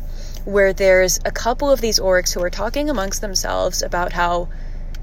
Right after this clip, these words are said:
they wish they could just go make a life for themselves somewhere else. They wish they could just, you know,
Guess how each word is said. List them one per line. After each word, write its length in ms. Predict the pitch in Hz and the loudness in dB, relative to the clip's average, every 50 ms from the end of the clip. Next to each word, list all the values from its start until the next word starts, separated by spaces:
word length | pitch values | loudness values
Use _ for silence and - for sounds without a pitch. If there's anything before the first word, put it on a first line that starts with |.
| - - | -2 2
they 140 | 202 208 208 | 4 4 4
wish 300 | 180 185 190 208 - - | 6 4 2 2 2 -2
they 120 | 226 202 | -2 -2
could 160 | - 220 214 | -2 -2 -2
just 340 | - 208 196 - - - - | -2 -2 -2 -2 -2 -4 -2
go 200 | - 190 185 196 | 0 2 2 2
make 180 | 202 214 208 - | 2 0 2 2
a 60 | 214 | 0
life 260 | 196 185 175 185 190 | 0 0 0 -2 -2
for 120 | - - 214 | -2 -4 -4
themselves 420 | 196 180 - - - 180 185 180 | -4 -4 -2 0 0 0 0 0
somewhere 360 | - 190 170 170 165 165 - | -2 -2 -2 -2 -2 -4 0
else. 280 | - 208 214 233 226 - | 2 2 2 2 2 0
They 140 | - 170 165 | -2 -2 -2
wish 220 | 175 175 - - | -4 -4 -4 -4
they 100 | 185 190 | -6 -6
could 160 | - 190 180 | -6 -6 -6
just, 340 | - 175 170 - - - - - - - - - - - - - - - - - - - - - - - - | -6 -4 -4 -4 -6 -6 -6 -8 -8 -8 -8 -8 -8 -8 -8 -8 -8 -8 -8 -8 -8 -8 -8 -10 -10 -8 -6
you 120 | 214 208 | -4 -2
know, 240 | 190 175 170 165 | 0 0 0 -2